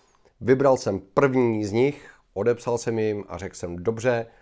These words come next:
a vyberu tři produkty od vás, odtestuju je na svém kanálu a dám vědět vám i divákům, jaký to bylo.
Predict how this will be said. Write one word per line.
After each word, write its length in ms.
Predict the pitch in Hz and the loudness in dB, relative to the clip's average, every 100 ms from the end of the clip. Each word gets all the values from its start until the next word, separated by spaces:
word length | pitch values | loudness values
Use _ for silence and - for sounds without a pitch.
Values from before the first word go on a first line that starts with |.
| _ _ - | _ _ -12
a 340 | 92 92 92 | -8 -6 -6
vyberu 460 | 90 107 117 117 85 | -6 -2 2 2 0
tři 280 | - - 156 | -8 -6 -6
produkty 480 | - 123 113 - 85 | -4 -6 -8 -10 -6
od 160 | 104 | -4
vás, 580 | 120 131 135 139 - - _ _ _ _ _ | -2 -2 -2 -6 -10 -20 _ _ _ _ _
odtestuju 840 | - 110 - - 117 - 120 110 107 | -6 -6 -6 -8 -8 -6 -4 -2 -2
je 120 | 101 | -4
na 80 | 98 | -6
svém 240 | - 80 | -12 -12
kanálu 520 | - 107 98 92 82 | -6 -4 -2 -4 -8
a 60 | 92 | -12
dám 420 | 76 87 85 82 80 | -10 -10 -10 -12 -12
vědět 360 | 90 80 73 | -12 -12 -12
vám 480 | 73 110 110 107 98 87 | -4 -2 0 -2 -6 -14
i 40 | |
divákům, 720 | 71 90 98 90 - 82 80 | -12 -6 -6 -8 -14 -14 -12
jaký 260 | 78 - 78 | -14 -14 -16
to 80 | |
bylo. 280 | 73 80 73 | -14 -12 -14